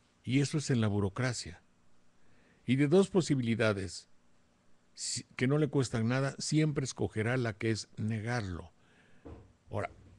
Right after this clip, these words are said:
eso en una prisión es corrupción, obviamente, porque hay mucho reglamento, porque está más reglamento, más corrupción.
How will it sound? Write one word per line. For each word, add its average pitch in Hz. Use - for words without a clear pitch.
eso 190
en 113
una 139
prisión 143
es 113
corrupción, 131
obviamente, 123
porque 104
hay 98
mucho 98
reglamento, 127
porque 95
está 107
más 104
reglamento, 131
más 98
corrupción. 120